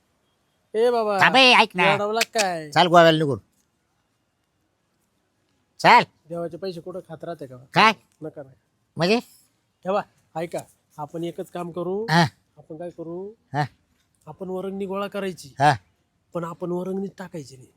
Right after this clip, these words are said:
Speaker 2: दोघायची का?
Speaker 1: हा, असं करायचं.
Speaker 2: असं करायचं?
Speaker 1: देवाचे पैसे खाऊ नाही.
Speaker 2: अरे,
Speaker 1: खेळावं
Speaker 2: खायचे नाही
Speaker 1: लागतं.
Speaker 2: आपल्याला, खायचे नाही.
Speaker 1: खेळावं
Speaker 2: आला असतो
Speaker 1: लागतं.
Speaker 2: फिरून पारून, असं म्हणतो.
Speaker 1: हं?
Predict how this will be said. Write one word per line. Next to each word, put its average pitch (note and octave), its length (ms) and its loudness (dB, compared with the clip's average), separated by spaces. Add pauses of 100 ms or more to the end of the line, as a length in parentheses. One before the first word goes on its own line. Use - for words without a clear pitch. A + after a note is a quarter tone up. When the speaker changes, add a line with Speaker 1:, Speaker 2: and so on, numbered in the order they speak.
Speaker 2:
दोघायची C3+ 340 2
का? E3+ 60 0 (680)
Speaker 1:
हा, D#3 220 -18 (520)
असं F3 200 -10
करायचं. E3+ 380 -10 (420)
Speaker 2:
असं C#3+ 140 -2
करायचं? C#3+ 140 2
Speaker 1:
देवाचे D#3 180 0
पैसे F#3+ 240 -8
खाऊ F3 200 -4
नाही. G3+ 380 -4 (120)
Speaker 2:
अरे, F#3+ 180 4
Speaker 1:
खेळावं G3 160 4
Speaker 2:
खायचे G3+ 120 4
नाही G#3 120 2
Speaker 1:
लागतं. C4 100 8
Speaker 2:
आपल्याला, G#3+ 300 4
खायचे D#3 520 -2
नाही. B3 160 -2
Speaker 1:
खेळावं - 440 -4
Speaker 2:
आला B3 80 8
असतो C4+ 120 4
Speaker 1:
लागतं. G3 100 -4
Speaker 2:
फिरून G#3+ 180 2
पारून, D#3 260 4
असं D#3+ 220 -6
म्हणतो. E3 180 -12
Speaker 1:
हं? A3+ 180 -10